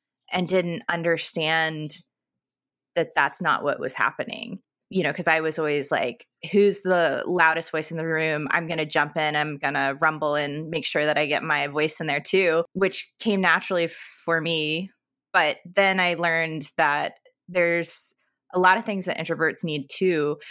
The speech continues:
And if our extroverted voices just continuously crowd them out, then we don't leave enough space for them at the table, which is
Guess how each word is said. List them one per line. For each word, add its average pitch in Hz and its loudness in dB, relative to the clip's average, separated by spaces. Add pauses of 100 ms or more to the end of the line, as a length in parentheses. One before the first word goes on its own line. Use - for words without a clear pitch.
(300)
And 160 0
if 165 0
our 160 4
extroverted 156 -2
voices 151 -4
just - -8
continuously 170 -2
crowd 156 0
them 135 0
out, 151 2 (480)
then 170 -2
we 165 2
don't 180 0
leave 180 2
enough 165 0
space - -6
for - -4
them - -4 (100)
at 160 -6
the 147 -8
table, 139 -6 (880)
which 175 -4
is 160 -2